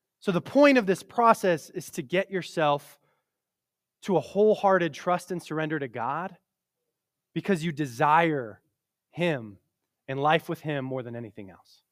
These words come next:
in response to what he's done for us already through the cross.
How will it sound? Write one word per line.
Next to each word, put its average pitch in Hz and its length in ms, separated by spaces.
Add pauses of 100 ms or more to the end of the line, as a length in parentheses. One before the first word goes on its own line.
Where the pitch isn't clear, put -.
(560)
in 170 140
response 190 720
to 160 120
what 156 140
he's 143 240
done 151 280
for 147 200
us 139 160
already 123 460 (220)
through 127 100
the 110 80
cross. - 500